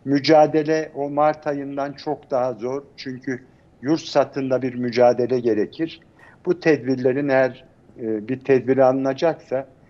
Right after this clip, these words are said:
bütün Türkiye'de ve bütün yaş gruplarına uygulanması lazım. Ee, huzur evindeki insanlar da gerçekten bu konuda haklı.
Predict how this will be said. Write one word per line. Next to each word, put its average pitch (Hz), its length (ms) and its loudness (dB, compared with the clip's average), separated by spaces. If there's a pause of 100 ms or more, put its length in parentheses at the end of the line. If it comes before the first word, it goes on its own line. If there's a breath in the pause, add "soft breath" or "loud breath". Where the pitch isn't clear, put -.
(220 soft breath)
bütün 190 340 -4
Türkiye'de 123 640 -6
ve 131 140 -4
bütün 175 360 -2
yaş 156 300 4
gruplarına 123 560 -4
uygulanması 113 800 -2
lazım. 95 360 -2 (640 soft breath)
Ee, 123 220 2 (100)
huzur 147 280 2
evindeki 127 520 2
insanlar 123 580 0
da 143 80 2
gerçekten 123 640 -2
bu 123 100 -8
konuda 104 340 -2
haklı. 143 420 -2